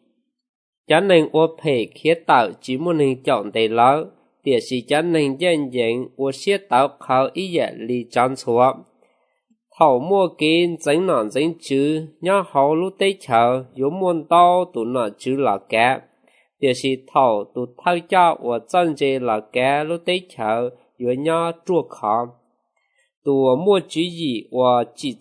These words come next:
cho chán nền plua, rộng ý dạ lì có tuổi trẻ nè, ô lòn tàu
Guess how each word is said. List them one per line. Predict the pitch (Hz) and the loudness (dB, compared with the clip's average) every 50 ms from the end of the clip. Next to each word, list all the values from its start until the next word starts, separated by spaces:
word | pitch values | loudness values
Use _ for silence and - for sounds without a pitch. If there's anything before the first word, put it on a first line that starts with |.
| - | 0
cho | 165 156 135 113 101 92 - - _ _ | 2 4 4 4 2 -2 -6 -12 _ _
chán | - 135 151 170 | -4 -4 -2 0
nền | 170 160 147 135 131 _ | 0 0 0 0 -2 _
plua, | 139 139 143 139 139 143 147 143 143 143 143 _ _ _ _ _ _ | 4 6 6 8 8 6 6 4 0 -6 -12 _ _ _ _ _ _
rộng | 127 123 143 139 143 - | -4 2 2 2 2 2
ý | - 220 220 202 | 0 -4 -2 0
dạ | 190 170 135 117 | 2 2 2 2
lì | 110 107 113 123 135 139 139 139 135 135 131 131 - _ _ _ _ _ _ _ _ _ _ | 2 -2 -2 -2 0 0 0 0 0 -2 -4 -8 -12 _ _ _ _ _ _ _ _ _ _
có | - 196 196 202 208 214 208 214 214 220 220 - - _ _ _ _ - | 0 2 4 4 6 4 4 2 0 -4 -6 -10 -14 _ _ _ _ 2
tuổi | 220 170 127 107 - - | 2 4 2 2 -2 -2
trẻ | - 160 139 110 104 98 | 2 2 2 2 2 -2
nè, | 113 127 135 151 151 147 143 135 131 123 127 127 _ _ _ _ _ _ | -4 -2 0 2 2 2 0 -2 -4 -8 -12 -16 _ _ _ _ _ _
ô | - 120 120 | -6 -2 0
lòn | 117 120 120 117 113 107 107 110 113 117 110 - | 2 4 6 6 6 6 4 2 0 -4 -4 0
tàu | 127 123 123 120 117 117 | 2 4 4 4 2 0